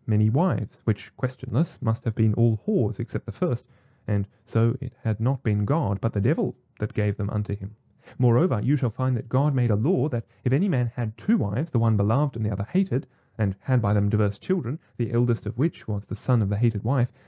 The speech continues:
it should not be allowed the father to make the son of his beloved wife his heir. Now it might fall out that the beloved wife might be his first wife, and so it should come to pass that, though the husband had children by the latter,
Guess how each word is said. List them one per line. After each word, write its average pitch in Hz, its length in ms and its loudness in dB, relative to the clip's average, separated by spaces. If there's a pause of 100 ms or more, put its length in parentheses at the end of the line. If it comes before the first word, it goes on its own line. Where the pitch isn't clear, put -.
(140)
it 117 120 2
should 165 180 0
not - 160 -4
be 120 60 4
allowed 110 240 4
the 104 60 2
father 120 360 2
to - 120 -6
make 110 180 -2
the 104 100 -4
son 147 580 0
of 104 220 0 (100)
his 110 180 2
beloved 131 360 2
wife 104 240 -2
his 117 160 -2 (100)
heir. 127 340 2 (720)
Now 98 180 2
it 104 100 -2
might 117 180 0
fall 107 180 0
out 127 180 0
that - 160 -6
the 101 60 -2
beloved 113 360 0
wife 110 320 -2
might 107 260 -2
be 110 140 2
his 104 220 -2
first - 260 -2
wife, 143 220 -2 (240)
and 110 140 2
so 113 200 2
it 156 140 0
should 117 140 -4
come 127 140 2
to - 80 -4
pass 156 340 -2
that, 117 200 -2 (540)
though 107 220 2
the 107 80 -6
husband 113 340 -2
had 104 180 -6
children 117 320 0
by 98 140 -4
the 101 100 -4
latter, 156 480 0